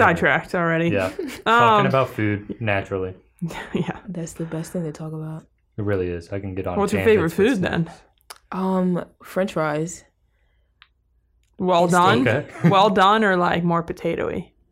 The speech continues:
Speaker 3: Um,
Speaker 2: Who gets
Speaker 3: I
Speaker 2: them potatoey? That's just
Speaker 1: But,
Speaker 3: Yeah,
Speaker 1: like, you know,
Speaker 3: I like,
Speaker 1: like,
Speaker 3: I
Speaker 1: if
Speaker 3: like a
Speaker 1: they're
Speaker 3: lot of crunch, but I don't want it to be, like, borderline burnt.
Speaker 2: Right.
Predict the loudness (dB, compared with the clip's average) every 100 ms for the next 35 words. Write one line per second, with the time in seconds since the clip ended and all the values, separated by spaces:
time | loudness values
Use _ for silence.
0 | _ _ -12 -4 0 2 2 2 0 -2
1 | 0 -2 -2 -6 -4 -4 -4 -6 -8 -10
2 | -10 -12 -14 _ 0 4 4 4 2 4
3 | 4 4 4 2 4 4 4 2 0 -2
4 | 0 0 -4 -12 -6 -2 0 0 0 0
5 | 0 0 -2 0 0 0 -4 -8 _ _
6 | _ -16 -2 0 0 0 -4 -4 -4 -6
7 | -8 -12 -2 -2 -2